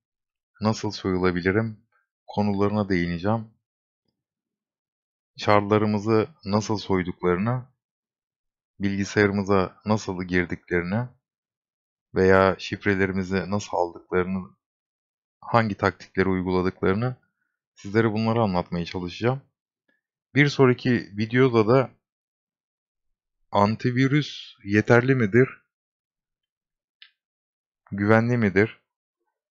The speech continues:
Bilgisayarımda biri olduğunu nasıl anlayabilirim? Veya bilgisayarıma bağlanan kişiyi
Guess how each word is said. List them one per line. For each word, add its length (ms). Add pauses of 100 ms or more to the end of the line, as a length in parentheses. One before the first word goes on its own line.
(480)
Bilgisayarımda 1080
biri 280
olduğunu 600 (160)
nasıl 340 (100)
anlayabilirim? 800 (1300)
Veya 480 (1500)
bilgisayarıma 840
bağlanan 600
kişiyi 600